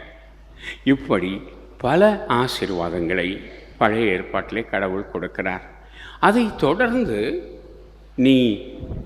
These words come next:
கடன் கொடுப்பாயே அன்றி நீ கடன் வாங்க மாட்டாய்" என்று சொல்லுகிறார். எனவே பெரிய ஆசீர்வாதம். என்னுடைய தந்தை எங்களுடைய நான்கு, அவருடைய நான்கு மகன்களுக்கும் சொன்னது,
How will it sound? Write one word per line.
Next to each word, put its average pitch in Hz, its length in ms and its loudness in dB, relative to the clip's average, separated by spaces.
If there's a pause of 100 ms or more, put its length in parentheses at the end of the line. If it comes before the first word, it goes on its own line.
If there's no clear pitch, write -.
(240)
கடன் 180 640 2 (100)
கொடுப்பாயே 139 960 4
அன்றி 120 380 -2 (340)
நீ 120 220 2
கடன் 127 600 4
வாங்க 123 360 2
மாட்டாய்" 92 640 0
என்று 90 240 -4
சொல்லுகிறார். 87 760 -8 (320)
எனவே 196 480 4 (400)
பெரிய 233 460 6
ஆசீர்வாதம். 92 840 -2 (240)
என்னுடைய 117 440 2
தந்தை 117 500 0
எங்களுடைய 101 420 -2
நான்கு, 98 480 0 (400)
அவருடைய 110 340 2
நான்கு 123 340 4
மகன்களுக்கும் 120 680 2
சொன்னது, 117 460 -2